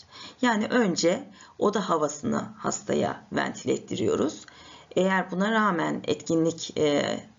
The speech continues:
söz konusu değilse, kalp hızında ve oksijen satürasyonunda, e, düzelmeler yoksa, hatta kötüleşmeler varsa,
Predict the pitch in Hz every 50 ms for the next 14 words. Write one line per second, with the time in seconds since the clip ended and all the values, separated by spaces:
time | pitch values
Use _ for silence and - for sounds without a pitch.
0 | _ _ - - _ _ _ _ _ _ - - - 151 151 151 - - 160 160
1 | 156 - - 156 - 175 160 143 - - - - 160 170 220 - - - - -
2 | - - - - - 185 185 185 - - 170 - - 180 170 160 175 165 151 151
3 | 156 156 - - 165 165 165 160 156 - - 156 - - 151 147 147 - - -
4 | 147 143 143 143 143 139 147 147 160 - - - - - - - - - - -
5 | - - 156 156 151 151 151 147 135 156 147 165 160 156 151 156 - - 156 156
6 | 156 156 156 156 160 160 156 - - - - 156 - 160 160 - - 151 151 147
7 | - - 143 - - 151 147 151 - 156 151 156 156 151 151 143 - 64 - 190
8 | - - - 208 262 285